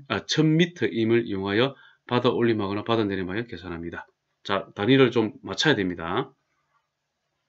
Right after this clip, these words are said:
자, 거리 어림하기. 기역에서 디귿까지 거리 어림하기. 일 킬로미터. 그러면 뭐 하나, 둘, 셋, 어, 세 배쯤 되나? 어? 너는 네 배쯤 보이는데? 이렇게 보시죠. 그래서 이런 문제를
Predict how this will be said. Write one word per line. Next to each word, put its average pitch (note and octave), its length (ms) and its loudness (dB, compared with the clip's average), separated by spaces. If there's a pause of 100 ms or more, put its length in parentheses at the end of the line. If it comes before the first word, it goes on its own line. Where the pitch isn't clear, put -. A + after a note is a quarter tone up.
(640)
자, - 280 -4
거리 D#3 280 8
어림하기. A2+ 680 2 (480)
기역에서 E3 500 10
디귿까지 C3+ 420 6
거리 A2+ 180 0
어림하기. G2+ 420 -2 (320)
일 F3+ 200 8
킬로미터. A#2 520 2
그러면 C#3+ 280 2
뭐 C3+ 120 2
하나, B2 560 2
둘, C#3 360 -2 (560)
셋, C3 460 4 (640)
어, A2 240 -6 (320)
세 - 200 2
배쯤 G#3+ 260 8
되나? C#3+ 280 10
어? E3+ 360 -2
너는 F3+ 220 8
네 A#2 120 8
배쯤 F#3 280 8
보이는데? G#2 460 2 (520)
이렇게 G#3+ 220 6
보시죠. G#2 280 4
그래서 F#3+ 320 10
이런 G3 300 4
문제를 C3 640 4